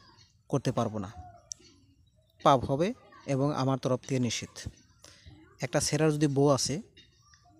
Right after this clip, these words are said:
একটা ছেলের যদি বউ থাকে, থাকা সত্ত্বেও যদি অন্য একটা মেয়ের দিকে তাকিয়ে এই কাজটা করতে চায়, তার অর্ডার নাই, এটা আমার তরফ থেকে নিষেধ। এটা করতে হবে স্বামী স্ত্রীর মধ্যে, স্বামী স্ত্রীর মধ্যে এটা কাম করতে হবে। স্বামী বাড়িতে থাকা অবস্থায়ও স্ত্রী এমন কাজ করে,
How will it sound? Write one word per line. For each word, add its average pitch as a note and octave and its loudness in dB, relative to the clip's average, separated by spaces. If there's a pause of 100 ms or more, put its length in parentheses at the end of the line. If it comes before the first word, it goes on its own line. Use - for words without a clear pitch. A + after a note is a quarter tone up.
(100)
একটা - -2
ছেলের D3+ 2
যদি D3 0
বউ C3+ 0
থাকে, C#3 -6 (100)
থাকা C3+ -4
সত্ত্বেও D3 -4
যদি D3 0
অন্য C#3 2
একটা C#3 -4 (580)
মেয়ের C#3+ 6
দিকে D3 2
তাকিয়ে C#3 2
এই C3+ 2
কাজটা B2+ 0
করতে C3+ -6
চায়, F#3 -6 (520)
তার C#3 4
অর্ডার A2 4
নাই, F#2 -4 (440)
এটা B2+ 0
আমার D3 4
তরফ D3 -2
থেকে C#3 -2
নিষেধ। - -6 (760)
এটা D3 -2
করতে D#3+ 2
হবে D3+ 4
স্বামী D#3 2 (120)
স্ত্রীর - -4
মধ্যে, A#2 -4
স্বামী F3 2 (720)
স্ত্রীর - -2
মধ্যে D3 4
এটা C#3+ 4
কাম C3+ 2
করতে B2 -4
হবে। C3+ 2
স্বামী C3+ -2
বাড়িতে C3 -2
থাকা C3 -2
অবস্থায়ও D3+ 0
স্ত্রী C#3 -4
এমন E3 -2
কাজ E3 4
করে, B2 -2